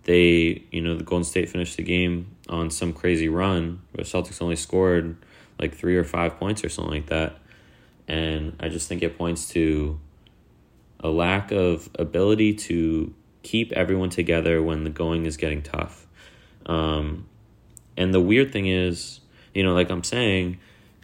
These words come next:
there's been plenty of examples where they are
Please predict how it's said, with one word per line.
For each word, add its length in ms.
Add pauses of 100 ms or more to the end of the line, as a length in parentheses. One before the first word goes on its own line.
(140)
there's 180
been 160
plenty 300
of 80
examples 480
where 220
they 460 (560)
are 380